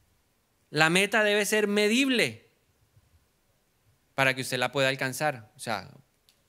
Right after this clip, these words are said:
¿cómo vamos a evaluar si lo logró o no lo logró si no le pone número? La meta debe ser factible. O sea, que sea realizable. Hay gente que sueña y piensa que va a bajar veinticinco kilos. Yo no sé si puedan.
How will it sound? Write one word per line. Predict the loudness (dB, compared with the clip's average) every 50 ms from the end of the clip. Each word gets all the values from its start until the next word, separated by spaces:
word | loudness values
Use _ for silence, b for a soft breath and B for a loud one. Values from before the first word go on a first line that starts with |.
| _ _
¿cómo | -8 -4 0 2 2
vamos | 2 2 0 -2 -2
a | 0 0
evaluar | 2 2 2 2 2 0 -2
si | -2 -2
lo | -2 0
logró | 2 2 0 0 0 -2
o | 0
no | 0 -2
lo | 0 0
logró | 0 0 0 0 -2
si | -4 -4
no | -4 -4 -2
le | -4
pone | -4 -4 -4 -4 -2 -4
número? | -4 -4 -4 -4 -6 -8 -10 -14 -20 B B B B B B B B B B B
La | 2 2 2
meta | 4 2 0 0 0 0 2
debe | 2 2 2 0
ser | 0 0 0 -2 -4
factible. | -6 -4 -2 -2 -2 -2 -6 -12 _ -4 -2 0 0 0 0 2 2 2 0 0 -4 -6 -12 -18 _ _ _ _ _ _ _ _ -20 -20 _ _ _ _ _ _ _ _ _ _ -14 -10
O | -8 -2
sea, | 0 2 2 2
que | 0 -2
sea | -2 0 2 2 2 0 -2 -6 B B B B B B
realizable. | -12 -6 -2 0 2 2 2 2 2 0 0 -2 -2 -2 -2 -4 -2 0 0 0 2 0 0
Hay | 0 0
gente | 0 -2 -2 -2 -4 -4
que | -2 -2 -2
sueña | -2 -2 -2 -2 0 -2
y | -2
piensa | -2 -2 -2 -2 -2 0
que | 2 2
va | 4
a | 4
bajar | 2 2 0 0 0
veinticinco | -2 -4 -2 -4 -4 -4 -4 -6 -6 -6 -6 -6 -6
kilos. | -6 -6 -4 -4 -6
Yo | -6 -8
no | -10 -10
sé | -10 -12 -12
si | -14 -14 -16
puedan. | -12 -10 -8 -8 -8 -8 -12